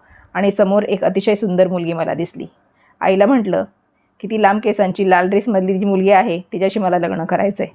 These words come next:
आयुष्यभर आईने माझे हट्ट पुरवले, तसाच हा सुद्धा हट्ट पुरवला.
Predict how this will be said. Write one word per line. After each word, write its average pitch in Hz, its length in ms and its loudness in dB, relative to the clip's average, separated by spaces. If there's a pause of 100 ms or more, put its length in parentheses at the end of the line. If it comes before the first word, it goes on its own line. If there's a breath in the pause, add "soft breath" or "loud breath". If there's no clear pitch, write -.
(580 soft breath)
आयुष्यभर 202 420 2
आईने 185 300 2
माझे 185 340 0 (140)
हट्ट 190 220 -4
पुरवले, 165 400 0 (220)
तसाच 196 260 0
हा 202 140 -2
सुद्धा 175 260 -2
हट्ट 196 240 -4
पुरवला. 165 380 -6